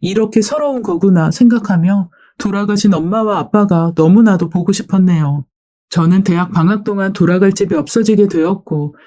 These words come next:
기숙사에서 홀로 남아 앞으로 어찌 살아야 하나 걱정하게 되었어요.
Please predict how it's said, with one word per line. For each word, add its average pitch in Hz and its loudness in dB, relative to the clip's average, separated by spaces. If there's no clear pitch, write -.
기숙사에서 208 0
홀로 285 0
남아 156 -2
앞으로 165 0
어찌 151 -4
살아야 262 -4
하나 165 -6
걱정하게 202 -2
되었어요. 175 -2